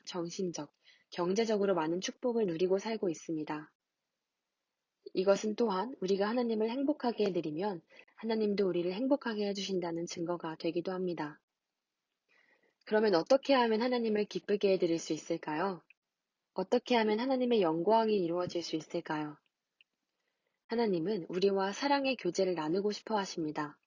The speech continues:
또한 사랑하는 사람의 부탁을 들어주듯이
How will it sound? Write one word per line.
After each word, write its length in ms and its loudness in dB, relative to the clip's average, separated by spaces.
또한 400 -2
사랑하는 480 0
사람의 400 2
부탁을 480 -2
들어주듯이 800 -4